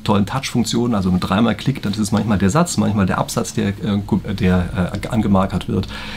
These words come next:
Wenn das passiert ist und man will dann eine Stelle korrigieren, können Sie vergessen, kommen Sie nicht hin. Sie müssen lange drauf drücken und dann können Sie manchmal den Cursor verschieben, manchmal aber auch nicht. Wenn Sie eine Apple-Tastatur verwenden und keine von irgendeinem Drittanbieter, dann kann man unten auf der Leertaste lang drücken und dann ein bisschen hin und her rücken, aber auch nicht unter allen Bedingungen.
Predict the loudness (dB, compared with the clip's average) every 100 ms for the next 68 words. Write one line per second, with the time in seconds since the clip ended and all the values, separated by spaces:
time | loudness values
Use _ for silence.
0 | 0 4 4 4 0 4 4 4 0 2
1 | 4 4 2 2 2 2 2 0 0 2
2 | 4 4 2 2 0 0 0 0 0 2
3 | 4 4 2 4 2 0 -10 -6 4 4
4 | 6 6 8 6 4 2 -2 -2 -2 0
5 | 2 2 2 4 4 4 0 0 0 0
6 | 0 -2 -2 2 4 4 2 0 0 -2
7 | 0 4 2 2 -16 -10 2 4 6 4
8 | 0 -2 -4 -4 -6 -2 -2 0 2 2
9 | 2 -2 0 2 4 2 0 0 0 0
10 | 0 0 0 0 0 0 0 0 2 0
11 | 0 0 2 4 2 0 0 0 2 0
12 | 0 2 4 4 4 2 2 -2 2 2
13 | 4 2 2 2 0 0 0 2 2 0
14 | 0 0 2 2 4 4 4 4